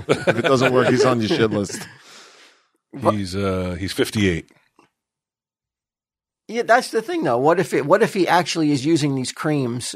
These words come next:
Speaker 2: and he believes them to be the, the secret,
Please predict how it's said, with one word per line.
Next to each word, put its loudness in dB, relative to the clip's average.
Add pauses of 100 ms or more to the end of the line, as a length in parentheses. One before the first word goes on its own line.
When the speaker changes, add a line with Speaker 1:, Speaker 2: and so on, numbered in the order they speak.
Speaker 2:
and -2
he 2
believes 2
them 0
to -6
be -2
the, -6 (220)
the -6
secret, -2